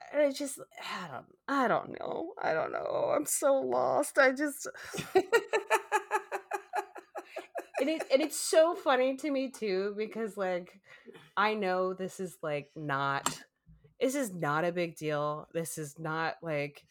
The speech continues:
Speaker 1: no one's dying. No one's gonna die. This is not as, like, haranguing as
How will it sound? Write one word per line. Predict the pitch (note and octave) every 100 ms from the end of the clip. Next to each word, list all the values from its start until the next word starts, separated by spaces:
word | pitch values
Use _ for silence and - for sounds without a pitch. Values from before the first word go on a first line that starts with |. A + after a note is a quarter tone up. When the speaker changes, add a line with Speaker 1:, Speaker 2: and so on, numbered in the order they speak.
| _
Speaker 1:
no | F3+ F#3+
one's | F#3+ F#3+ F#3 -
dying. | E3+ E3+ F3 E3+ E3 D#3+ D#3+
No | D3 D3
one's | C#3+ D3 C#3+
gonna | D3+ D3 D3+
die. | D3 D3 C#3+ C#3+ C#3 -
This | D3
is | D#3 D3
not | D#3 D3 D3 -
as, | - D3 C#3+ -
like, | C3+ B2+ -
haranguing | D#3+ D3+ C#3+ C#3 D3 D3 D3+ D3
as | - C#3 C3